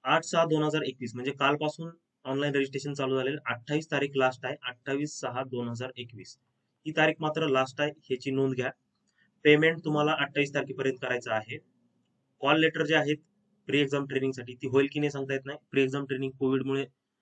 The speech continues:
in case it is possible असं दिलं की in case it is possible and safe to hold पीईटी. जर ते safe असेल, COVID situation relax झाली तरच होईल असं त्यांनी दिलेलं आहे. त्यामुळे प्री एक्झामिनेशन training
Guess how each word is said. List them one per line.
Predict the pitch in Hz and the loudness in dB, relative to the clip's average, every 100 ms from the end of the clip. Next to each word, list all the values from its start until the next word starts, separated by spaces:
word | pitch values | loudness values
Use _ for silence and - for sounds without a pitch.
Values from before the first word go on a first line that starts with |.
| _ - | _ -10
in | 131 | -8
case | 127 139 143 | -2 -2 -2
it | 131 | -6
is | 131 | -4
possible | 143 - 127 107 - | -6 -4 -6 -6 -8
असं | 110 131 | -10 -4
दिलं | 135 135 | -2 -2
की | 139 131 | -4 -6
in | |
case | 135 143 135 | -4 -4 -4
it | 131 | -8
is | - 135 | -6 -6
possible | 131 131 131 | -4 -2 -2
and | 127 - | -4 -2
safe | 135 120 123 | -4 -4 -8
to | 123 | -6
hold | 123 - | -6 -6
पीईटी. | 113 110 - _ _ _ _ | -6 -6 -12 _ _ _ _
जर | 135 | -2
ते | 135 160 165 | 0 0 -2
safe | - 156 156 | 2 2 4
असेल, | 147 117 110 _ _ | 0 -2 -8 _ _
COVID | 135 139 | 0 2
situation | 139 147 147 139 139 | 0 0 0 0 0
relax | 135 139 127 | 2 2 0
झाली | 127 131 | -2 -2
तरच | 135 131 123 | 0 -2 0
होईल | 110 | -2
असं | 110 117 | -2 -6
त्यांनी | 120 120 | -6 -4
दिलेलं | 117 113 104 | -2 -2 -4
आहे. | - _ _ _ | -6 _ _ _
त्यामुळे | 135 147 165 - | -2 0 -2 0
प्री | 160 | 0
एक्झामिनेशन | 156 156 160 160 151 | 0 0 -2 -2 0
training | 156 151 | 2 2